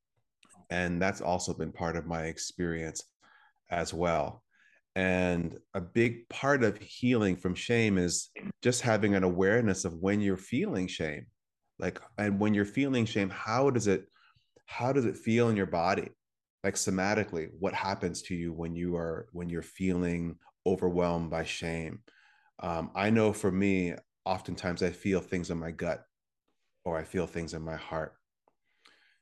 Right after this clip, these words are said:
Um, so just being sensitive to that. And then also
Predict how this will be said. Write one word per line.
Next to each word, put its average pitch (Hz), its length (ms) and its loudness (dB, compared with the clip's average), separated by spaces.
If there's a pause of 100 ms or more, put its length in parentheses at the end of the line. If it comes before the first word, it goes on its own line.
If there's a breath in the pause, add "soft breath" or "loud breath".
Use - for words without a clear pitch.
(400 soft breath)
Um, 85 340 -2
so 95 160 0
just 113 280 -2
being 107 400 4
sensitive 95 640 0
to 90 140 -6
that. 82 340 -4 (560)
And 98 180 2
then 104 160 4
also 95 800 2